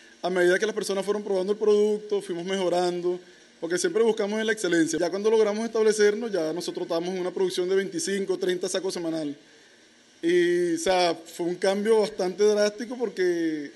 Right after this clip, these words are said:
no estábamos como tan preparados para ese, ese cambio tan, tan fuerte, pues de cinco o seis sacos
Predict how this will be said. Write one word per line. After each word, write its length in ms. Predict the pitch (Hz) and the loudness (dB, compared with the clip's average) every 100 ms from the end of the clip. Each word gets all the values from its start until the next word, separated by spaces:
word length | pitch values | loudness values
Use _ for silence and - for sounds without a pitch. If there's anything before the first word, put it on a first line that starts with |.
| - _ _ - _ - - - - | -20 _ _ -20 _ -20 -20 -20 -18
no 260 | 170 180 190 | -10 -6 -4
estábamos 400 | 190 190 202 220 | -2 0 0 -2
como 240 | 226 220 | -4 -4
tan 220 | 208 208 202 | -2 -2 0
preparados 500 | 202 185 185 196 214 | 0 2 2 2 2
para 160 | 196 | 0
ese, 540 | 190 208 208 185 160 160 - - | 0 2 4 2 -2 -8 -16 -14
ese 200 | 175 180 | -8 -4
cambio 260 | 202 208 220 | -2 0 -2
tan, 280 | 202 180 156 | -2 -4 -6
tan 180 | 165 156 | -6 -2
fuerte, 320 | 208 170 165 | 0 0 -2
pues 120 | 165 | -2
de 120 | 156 | -2
cinco 320 | 151 202 170 | -2 -6 -4
o 20 | 165 | -2
seis 200 | 180 180 | -2 -2
sacos 340 | 180 - | -2 -4